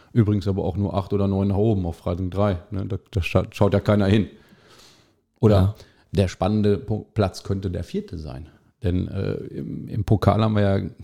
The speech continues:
Speaker 1: glorreich vergeigt gegen Döllbrück. Das könnte jetzt noch über den Umweg über Platz vier sein. Platz vier in der dritten Liga berechtigt zur Teilnahme am D-F-B-Pokal.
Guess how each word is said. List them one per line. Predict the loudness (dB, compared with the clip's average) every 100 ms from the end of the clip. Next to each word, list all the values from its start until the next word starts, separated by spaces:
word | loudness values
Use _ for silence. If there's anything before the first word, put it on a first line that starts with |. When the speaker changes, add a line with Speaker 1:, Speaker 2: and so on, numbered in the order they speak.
| -10 -10 -12 -20 _
Speaker 1:
glorreich | 4 4 4 2
vergeigt | 0 4 2 0 -6
gegen | 0 0
Döllbrück. | 4 4 4 2 0 -10 _ _ _ _ _
Das | -2 2 4 2 0 -8 -2
könnte | 0 2 2
jetzt | 2 2
noch | 2 0
über | 2 2
den | 2 2
Umweg | 4 4 4
über | 2 2
Platz | 2 0
vier | 0 2
sein. | 2
Platz | 2 -2
vier | 0 0
in |
der | 0
dritten | -4 -4
Liga | -2 0 0
berechtigt | 0 -4 -6 -4
zur | -2
Teilnahme | 0 0 2 0
am | 0
D-F-B-Pokal. | 0 -2 -2 -4 -6 -8 -12